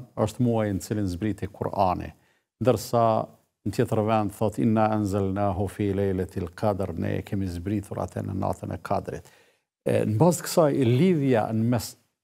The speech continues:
kësaj kohe me shumë bekime, me shumë begati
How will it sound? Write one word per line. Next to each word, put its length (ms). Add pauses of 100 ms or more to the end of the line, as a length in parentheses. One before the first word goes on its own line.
kësaj 220 (100)
kohe 480 (680)
me 120
shumë 400
bekime, 440
me 140
shumë 260
begati 540